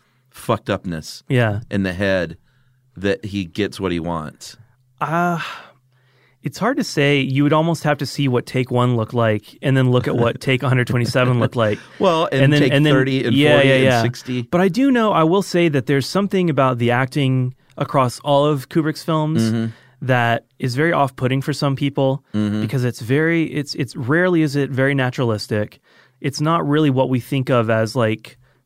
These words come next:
Speaker 2: good acting in a certain way.
Speaker 1: Mm-hmm.
Speaker 2: There's, there's a very, like, theatrical kind of quality to it. There's a very kind of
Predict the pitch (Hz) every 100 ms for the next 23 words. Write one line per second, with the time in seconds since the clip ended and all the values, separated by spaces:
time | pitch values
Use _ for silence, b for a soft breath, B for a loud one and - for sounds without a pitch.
0 | - 135 127 117 120 - 135 131 127 147
1 | 139 131 131 131 127 113 120 123 147 143
2 | 113 139 143 131 117 147 170 170 151 127
3 | - 139 127 127 131 135 135 127 123 143
4 | 135 127 123 135 123 120 120 117 110 127
5 | 127 - 127 117 110 104